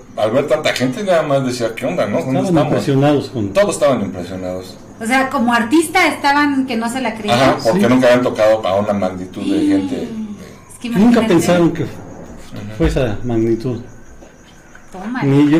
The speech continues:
Speaker 2: ni los organizadores lo
Speaker 1: Ni
Speaker 2: esperaban.
Speaker 1: los organizadores.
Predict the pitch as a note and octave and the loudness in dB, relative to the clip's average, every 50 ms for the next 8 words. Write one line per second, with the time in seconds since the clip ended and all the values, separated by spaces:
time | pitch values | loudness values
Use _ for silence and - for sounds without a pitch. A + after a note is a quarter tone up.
0 | E3 E3 E3+ D3+ C#3+ B2+ A#2 A#2 - A#2+ G#2 G#2 A2 G#2+ G2+ G#2+ A2+ A2 A2+ A2+ | 2 2 2 2 2 2 0 -2 -4 -6 -4 -2 -2 -2 -2 -2 -2 -2 -2 -2
1 | A2+ G#2+ G#2 - G#2+ - - - A#2 G#2 G2+ G2+ G2+ G2+ G2+ G2 G2+ F#2+ F2+ F2+ | -2 -4 -6 -12 -16 -18 -12 -8 -4 -4 -2 -2 -4 -4 -6 -8 -8 -10 -10 -8
2 | F2+ F2 - F#2 F#2+ G2+ - | -8 -10 -10 -12 -16 -16 -16